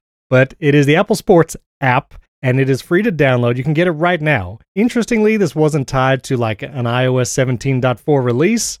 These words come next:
which usually we see Apple's, like, stock apps usually tied to an update or something. But this is a very, I think, simple sports app, you could say.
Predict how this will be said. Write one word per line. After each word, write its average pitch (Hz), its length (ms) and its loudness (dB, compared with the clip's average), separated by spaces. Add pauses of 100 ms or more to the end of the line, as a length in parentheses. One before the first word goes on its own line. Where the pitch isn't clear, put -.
which 120 180 -4
usually 127 240 2
we 120 120 2
see 127 180 0
Apple's, 123 380 -2
like, 113 140 -2
stock 120 280 -4
apps 120 380 -2 (120)
usually 156 260 0
tied 139 260 0
to 139 40 2
an 113 60 0
update 131 320 0
or 139 60 0
something. 156 420 2 (280)
But 139 120 0
this 170 160 -2
is 208 120 0
a 196 120 6
very, 202 580 0 (320)
I 135 60 -6
think, 180 200 -2
simple 185 720 2
sports - 460 0
app, 147 240 0
you 139 80 -2
could 139 160 -4
say. 139 400 2